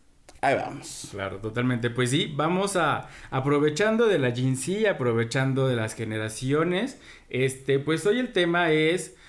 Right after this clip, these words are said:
Speaker 2: decirles el A B C de la diversidad. Sabemos que ya, eh,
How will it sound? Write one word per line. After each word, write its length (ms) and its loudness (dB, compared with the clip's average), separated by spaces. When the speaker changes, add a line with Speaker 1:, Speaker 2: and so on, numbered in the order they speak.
Speaker 2:
decirles 720 2
el 300 0
A 320 0
B 160 4
C 500 0
de 160 0
la 140 2
diversidad. 760 0
Sabemos 420 0
que 160 -2
ya, 840 2
eh, 560 0